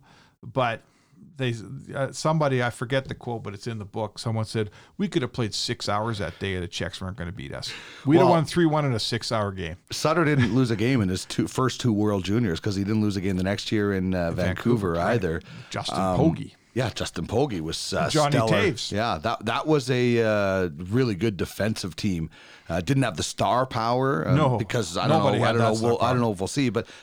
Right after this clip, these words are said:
Speaker 2: a member of this team told me in that gold medal game, Brent was like, "We're gonna target Ovechkin." And you remember,
Speaker 1: Yeah.
Speaker 2: they ended up knocking him out midway through that game and just obliterated the Russians.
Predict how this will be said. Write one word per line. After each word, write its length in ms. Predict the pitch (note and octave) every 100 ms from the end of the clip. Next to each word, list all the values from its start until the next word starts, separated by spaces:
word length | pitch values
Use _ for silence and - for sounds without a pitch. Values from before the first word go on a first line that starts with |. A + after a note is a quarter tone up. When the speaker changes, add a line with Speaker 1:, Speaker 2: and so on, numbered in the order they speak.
| -
Speaker 2:
a 80 |
member 340 | A#2+ C#3+ E3+ D#3+
of 120 | B2+
this 140 | C#3
team 280 | - D3 C#3+
told 260 | C3 B2 A2+
me 120 | A#2
in 80 | A2+
that 200 | A#2 A#2
gold 220 | A#2+ B2
medal 240 | B2 A#2
game, 340 | G#2 A2 G#2+ F2+ - - - _ -
Brent 380 | G2+ G#2 G#2+ F#2
was 140 | F#2
like, 200 | E2+ D#2 D#2+
"We're 80 |
gonna 160 | F#2+ F2 -
target 460 | - A#2 A#2+ B2 C3+
Ovechkin." 480 | A2 F#2+ E2+ - B1+ _
And 180 | F#2+ G2
you 80 | F#2+
remember, 280 | F#2 A2+
Speaker 1:
Yeah. 40 | F2
Speaker 2:
they 140 | F#2+
ended 140 | G#2 F#2
up 80 |
knocking 440 | G2 G2+ G2 - G#2+
him 100 | G2
out 240 | F#2+ G2
midway 360 | F#2 F#2+ F#2 F#2+
through 220 | - F#2+
that 140 | F#2+ E2+
game 260 | G2+ A2
and 120 | F2
just 200 | D#2+ F2+
obliterated 640 | F2+ D#2 F#2 G2+ F2 E2 D2+
the 60 |
Russians. 600 | D#2 E2 E2 - C2 -